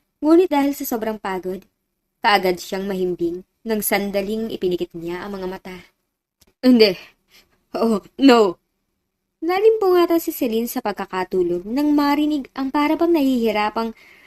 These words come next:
salita na yun sa tabi niya. For a moment, she lay paralyzed. Ngunit ang maramdaman ng pagkislot ng taong katabi niya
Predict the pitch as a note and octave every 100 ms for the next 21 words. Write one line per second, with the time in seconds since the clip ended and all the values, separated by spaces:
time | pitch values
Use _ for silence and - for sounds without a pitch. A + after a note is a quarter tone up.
0 | _ - A3+ G3+ G#3 G3+ G#3 G#3+ A3 A#3
1 | - F#3+ F#3 G#3 G3 F#3 - _ _ _
2 | _ _ _ A#3+ G#3+ G3 F#3 F#3 F3 G#3
3 | _ _ _ _ _ _ - A#3+ F#3 F3+
4 | - F#3+ F3+ F3+ E3+ F3 - - _ _
5 | _ _ _ _ _ _ _ _ _ F4
6 | F#4+ G#4+ G4+ F4+ E4+ E4+ D#4+ D#4 D#4 C4+
7 | A3+ A3 - G3+ G3+ G3+ F#3 F#3+ F#3+ G#3
8 | G3+ F#3+ F3+ F3+